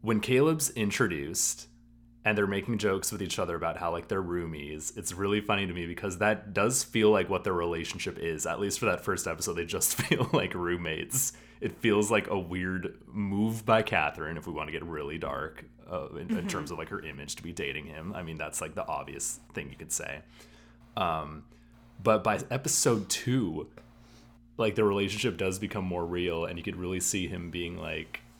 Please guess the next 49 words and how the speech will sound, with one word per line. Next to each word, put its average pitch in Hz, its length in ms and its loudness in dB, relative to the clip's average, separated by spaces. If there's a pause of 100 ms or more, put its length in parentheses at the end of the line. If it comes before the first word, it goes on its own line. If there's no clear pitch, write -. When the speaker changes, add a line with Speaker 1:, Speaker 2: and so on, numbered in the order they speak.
(460)
Speaker 1:
"Oh 92 320 0
shit, 82 520 0
like, 80 260 -4
what 82 380 -2
am 85 120 -4
I 80 140 2
in 80 220 -6
right 85 260 -2
now?" 95 340 -2 (340)
And 104 140 4
he 104 60 2
has 104 260 4
one 107 160 6
of 113 60 2
my 107 140 4
favorite 98 580 0
Bravo 80 320 2
lines 76 280 -4
I've 76 120 -6
ever 78 260 -8
heard. 78 360 -6 (500)
Um, 76 420 -4 (760)
"I 92 100 4
feel 139 300 4
like 135 220 6
you 120 80 2
don't 120 200 2
like 107 220 2
a 107 40 2
lot 80 240 0
of - 120 -12
people, 76 600 -6
and 87 200 -4
that's 92 240 -4
not 92 260 2
the 110 120 6
way 92 260 4
I 90 180 4
roll." 85 520 -2 (420)
And 110 100 2
I 120 80 8
immediately 135 520 8
<laughs> 135 80 -2
fell 135 140 6
in 135 80 2
love 127 160 -2
with 170 120 -6
the 101 80 0
guy. 67 300 -6